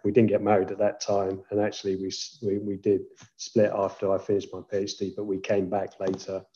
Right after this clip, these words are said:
later in, which was nice. But I was struggling between, if you like, those two worlds, um,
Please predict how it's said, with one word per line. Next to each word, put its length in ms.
later 340
in, 120
which 180
was 180
nice. 440
But 120
I 80
was 220
struggling 640
between, 880
if 160
you 60
like, 200
those 220
two 220
worlds, 640
um, 520